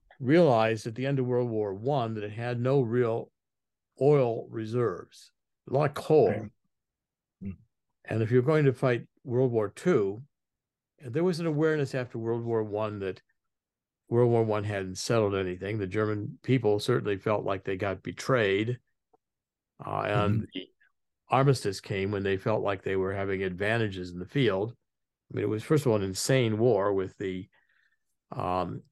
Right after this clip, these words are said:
Speaker 1: you know, fought with machine guns and trenches. It was suicidal. And, uh, literally
Speaker 3: Hmm.
Speaker 1: millions died in combat, which was pointless,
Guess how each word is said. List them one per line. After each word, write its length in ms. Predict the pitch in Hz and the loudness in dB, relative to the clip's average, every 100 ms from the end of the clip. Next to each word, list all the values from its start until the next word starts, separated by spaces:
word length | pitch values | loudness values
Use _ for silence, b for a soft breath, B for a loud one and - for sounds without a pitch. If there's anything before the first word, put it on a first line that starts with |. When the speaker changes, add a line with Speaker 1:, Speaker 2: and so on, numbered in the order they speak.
| - | -12
Speaker 1:
you 80 | |
know, 200 | 90 82 - - - | -10 -10 -12 -20 -14
fought 320 | - 110 98 | 0 0 2
with 140 | 98 | -4
machine 420 | 98 - 131 120 | -6 -2 2 4
guns 300 | 113 104 101 | 4 2 0
and 100 | 92 | -6
trenches. 640 | - 123 123 - 101 104 - _ _ _ | -4 0 0 0 -2 -4 -12 _ _ _
It 40 | - | -8
was 100 | - | -4
suicidal. 800 | - 127 104 117 120 92 107 - _ _ _ _ _ _ _ _ - 139 - | 4 4 4 2 2 2 -4 -10 _ _ _ _ _ _ _ _ -14 -14 -10
And, 380 | 90 87 92 95 | -12 -10 -10 -6
uh, 320 | 92 95 92 90 _ _ _ _ _ _ | 0 0 0 -6 _ _ _ _ _ _
literally 840 | - 123 135 127 101 92 92 90 - | -4 4 6 6 6 2 0 -2 -6
Speaker 3:
Hmm. 140 | 104 98 _ _ _ _ _ | -8 -8 _ _ _ _ _
Speaker 1:
millions 520 | 110 120 127 104 95 95 | 2 4 4 2 -2 -2
died 500 | 101 98 80 87 98 | -2 -2 -4 -8 -8
in 140 | 98 | -10
combat, 560 | 101 113 101 95 95 104 | -10 -4 -2 0 -2 0
which 180 | 98 95 | -2 -4
was 160 | 90 | -8
pointless, 760 | 92 - 117 92 85 110 - | -8 -2 -2 -2 -6 -8 -12